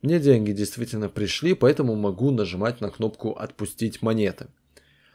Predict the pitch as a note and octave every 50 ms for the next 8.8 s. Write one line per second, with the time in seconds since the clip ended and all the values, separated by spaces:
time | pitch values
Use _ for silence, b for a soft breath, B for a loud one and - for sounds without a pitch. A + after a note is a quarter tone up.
0 | b b b - G2 A2 D3+ F3+ F#3+ E3 B2+ - A#2 G#2 - C#3 D3+ D3 - -
1 | - A#2 A2 - - - A2 G#2+ G2 - - - G2 G2+ F2+ A2+ C#3+ E3 D#3+ C3
2 | - - G2 F#2 - - A2+ G#2+ G2 F2+ - - G#2+ B2 C3 - - - G#2 G#2
3 | A#2 - B2 G#2+ F#2+ - - - A2 G2+ C3 C#3 C#3 - A2 G2 F#2+ F#2+ - G2+
4 | F2+ F2 G2 A2+ C3+ C#3 G#2 - - B B B B B - - - - - A#2
5 | - - A2 G2+ F#2+ G#2+ G#2+ G#2+ G#2 - - A#2 G#2 G2 F#2 F2+ D#2+ F2 G2 A2+
6 | C#3 D#3 D3+ - - F#2 F#2 F#2 F#2 G2 A2 A2+ G#2 F2+ F2+ B2+ - - D#3 D#3
7 | C#3+ A2+ G2 F#2+ F#2 E2+ G2+ B2 B2+ A2+ G2+ G2 G2 G#2 G#2+ G#2+ G#2+ - - -
8 | G#2+ G#2 G#2+ G#2+ G#2 G#2+ A#2+ A#2+ G#2+ G2+ F#2+ - - B2+ -